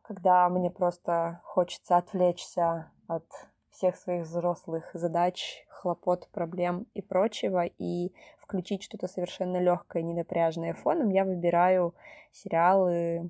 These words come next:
кадетства либо ранетки, потому что там подростковые проблемы, которые были мне тоже близки, понятны, и плюс, когда эти сериалы показывали по телевизору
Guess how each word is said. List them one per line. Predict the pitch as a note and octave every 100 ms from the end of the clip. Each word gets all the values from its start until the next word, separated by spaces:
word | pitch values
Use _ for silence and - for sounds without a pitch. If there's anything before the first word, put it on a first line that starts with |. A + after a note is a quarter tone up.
| _ _ _
кадетства | G3 F3 A#3 - B3+ G#3+ G3 F#3
либо | F#3+ F#3
ранетки, | F3 E3+ E3+ - - D#3+ -
потому | G3 F3 F3 F3
что | - F3
там | - E3+ E3 D#3+ D#3+
подростковые | F#3+ F#3+ - - F3+ F#3+
проблемы, | - F3+ G3 C#4 E4+ E4+ F4 -
которые | G3 - E3+ F3
были | F3 F3
мне | E3+ E3+
тоже | - F3 E3 F3 F3
близки, | F3 F3+ - A#3+ C#4 D#4
понятны, | - F#3 G3 A3+ C4 B3+ B3 A#3+ - - _ -
и | G3
плюс, | F3+ F3+ F3+
когда | - F3 E3+
эти | E3+ -
сериалы | - F3 E3
показывали | E3 F3+ E3 D#3 D#3 E3+
по | -
телевизору | E3+ F3+ E3 F3+ C4 D4 C#4 C4+ C4 C4